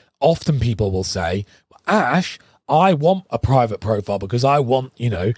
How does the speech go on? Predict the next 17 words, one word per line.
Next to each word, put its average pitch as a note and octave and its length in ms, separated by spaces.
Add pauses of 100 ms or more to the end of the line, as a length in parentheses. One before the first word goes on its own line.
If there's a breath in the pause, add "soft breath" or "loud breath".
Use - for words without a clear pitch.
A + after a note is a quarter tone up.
(300 loud breath)
I B2+ 60
want, C3+ 260
this A#2+ 160
is C#3 100
my B2 460
profile. B2 580
I F#2 40
wanna A#2+ 160
share A2 340
my F#2+ 640
stuff. G2 440
I F#2+ 40
wanna G2 160
share F#2+ 220
my F#2+ 500
life. F#2+ 400
It's, - 140